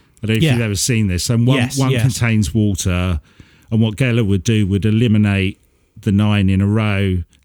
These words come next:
Speaker 1: leaving the one that contained the water at the end.
Speaker 2: Yes.
Speaker 1: Um, now, Randy doesn't go into too much detail about how magicians do this trick.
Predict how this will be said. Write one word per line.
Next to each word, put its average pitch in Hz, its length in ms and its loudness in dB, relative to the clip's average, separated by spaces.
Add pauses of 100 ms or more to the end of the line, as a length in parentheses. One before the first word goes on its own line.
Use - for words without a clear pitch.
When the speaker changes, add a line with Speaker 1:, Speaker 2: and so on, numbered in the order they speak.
Speaker 1:
leaving 101 760 0
the 104 80 0
one 98 320 0
that 92 120 -6
contained 98 440 0
the 92 60 2
water 90 360 -6
at 80 120 -12
the 101 120 -8
end. 87 220 -12
Speaker 2:
Yes. 117 380 -4 (1500)
Speaker 1:
Um, 120 400 0 (220)
now, 127 180 0
Randy 139 480 2 (240)
doesn't 151 260 0
go 131 120 0
into 123 140 0
too 135 200 2
much 110 240 0
detail 107 380 0
about 101 240 -2
how 104 360 2
magicians 101 640 0
do 107 320 2
this 85 260 -2
trick. - 580 -8